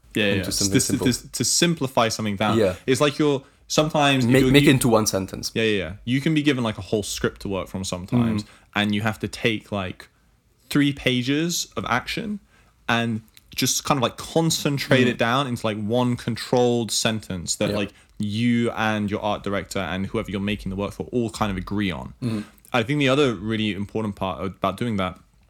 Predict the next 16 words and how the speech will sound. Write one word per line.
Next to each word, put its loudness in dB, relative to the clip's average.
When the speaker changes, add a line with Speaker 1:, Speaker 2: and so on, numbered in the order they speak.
Speaker 1:
is 0
that 0
you -2
kind -2
of -4
almost -2
need -2
to, -10
like, -6
weight -4
each -2
individual -2
part -6
of -4
it, -4
because 2